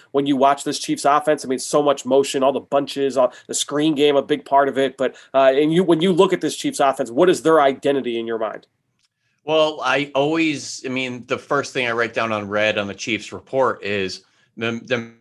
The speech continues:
Speaker 2: marriage of talent and scheme. So while you have Tyreek Hill and Travis Kelce and Patrick Mahomes and a lot of A-level talent, they're the highest usage of R P Os,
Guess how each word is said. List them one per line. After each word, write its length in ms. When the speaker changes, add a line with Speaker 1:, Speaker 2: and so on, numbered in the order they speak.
Speaker 2:
marriage 380
of 140
talent 320
and 100
scheme. 380
So 140
while 160
you 120
have 280
Tyreek 440
Hill 260
and 80
Travis 340
Kelce 400
and 80
Patrick 340
Mahomes 480
and 100
a 40
lot 300
of 180
A-level 520
talent, 420
they're 340
the 120
highest 440
usage 380
of 200
R 140
P 260
Os, 440